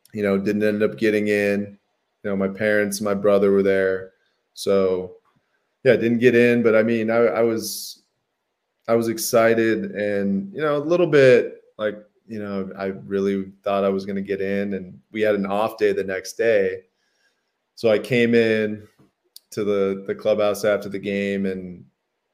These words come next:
you know, I'm sitting there, and D K, our bench coach, comes up to me. He's like, "Hey, Skip wants to see you." And I'm like, "Oh, no.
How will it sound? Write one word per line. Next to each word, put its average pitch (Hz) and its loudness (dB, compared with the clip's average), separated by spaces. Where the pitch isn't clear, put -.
you 101 -10
know, 95 -8
I'm 92 -12
sitting 98 -6
there, 95 -6
and 92 -12
D 107 -8
K, 101 2
our 95 0
bench 104 -4
coach, 92 -6
comes 98 -6
up 95 -4
to - -12
me. 98 -6
He's 95 -6
like, 95 -6
"Hey, 101 0
Skip 98 -6
wants 98 -8
to - -16
see 190 -6
you." - -8
And - -18
I'm 90 -10
like, 87 -10
"Oh, 87 -10
no. 85 -14